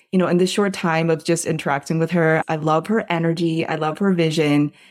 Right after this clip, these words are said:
And I love that she's really, you know, just living her dream life. And I can't wait to hear all about it. Welcome. Welcome to the podcast.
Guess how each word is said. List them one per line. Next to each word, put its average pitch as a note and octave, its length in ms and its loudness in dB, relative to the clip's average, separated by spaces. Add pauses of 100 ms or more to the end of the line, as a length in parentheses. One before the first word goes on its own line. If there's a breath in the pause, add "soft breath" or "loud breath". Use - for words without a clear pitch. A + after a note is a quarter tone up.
(120 soft breath)
And E3+ 140 0
I D#3+ 60 2
love D3+ 280 0
that D#3+ 220 0
she's D#3 260 -2
really, D3 680 2
you D#3 80 -4
know, D3 100 -2
just D3+ 200 -4
living D#3 300 0
her E3+ 120 4
dream D3+ 240 0
life. C#3+ 520 0
And D3+ 320 0
I C#3+ 80 2
can't D3+ 340 -2
wait C#3+ 440 0
to D3+ 120 -2
hear D3 280 -2
all C#3+ 300 0
about C3+ 340 -2
it. B2+ 360 -4 (180 soft breath)
Welcome. G#3+ 600 2
Welcome G3 320 2
to E4+ 80 -2
the D4+ 80 0
podcast. A#3 840 -2